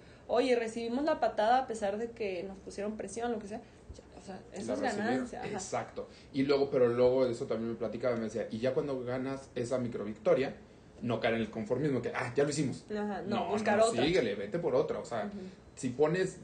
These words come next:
Speaker 2: diez microvictorias en todo el partido y lograste siete, pues, está bien, no importa,
Speaker 1: Exacto.
Speaker 2: pero pusimos de más para que cuando cumplas una, sí tengas otra y no digas, "Ya cumplí". Hay
Speaker 1: Exacto.
Speaker 2: otra, y hay
Speaker 1: Sí,
Speaker 2: otra,
Speaker 1: sí,
Speaker 2: y hay
Speaker 1: sí, sí,
Speaker 2: otra.
Speaker 1: sí.
Speaker 2: Ahorita, ¿qué tanto estás viajando por el rugby?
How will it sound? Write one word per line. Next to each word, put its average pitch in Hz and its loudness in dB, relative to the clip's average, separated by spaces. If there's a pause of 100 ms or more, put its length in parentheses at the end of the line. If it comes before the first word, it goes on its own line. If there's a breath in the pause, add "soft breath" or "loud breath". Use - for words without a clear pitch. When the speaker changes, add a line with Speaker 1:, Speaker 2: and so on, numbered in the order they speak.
Speaker 2:
diez 160 4
microvictorias 151 0
en 135 -4
todo 147 2
el 165 -4
partido 139 0
y 127 2
lograste 127 2
siete, 160 2
pues, 135 -4
está 139 -2
bien, 143 -2
no 117 -2
importa, 135 0
Speaker 1:
Exacto. 110 0
Speaker 2:
pero - -8
pusimos 143 -2
de 175 2
más - -4 (420 loud breath)
para 117 4
que 117 -8
cuando 113 2
cumplas 165 2
una, 160 6
sí 127 -4
tengas 117 2
otra 131 2
y - 0
no 123 2
digas, 107 2
"Ya 104 -4
cumplí". 110 -6 (120)
Hay 202 -8 (140)
Speaker 1:
Exacto. 104 2
Speaker 2:
otra, 107 -2
y 104 0
hay 101 -2
Speaker 1:
Sí, - -2
Speaker 2:
otra, 190 -2
Speaker 1:
sí, 196 -4
Speaker 2:
y 95 -6
hay - -6
Speaker 1:
sí, - -4
sí, 120 0
Speaker 2:
otra. - -2
Speaker 1:
sí. 190 -8 (400 loud breath)
Speaker 2:
Ahorita, 160 2 (100)
¿qué 170 4
tanto 160 0
estás 143 0
viajando 127 -2
por 117 -2
el 107 -4
rugby? 104 -6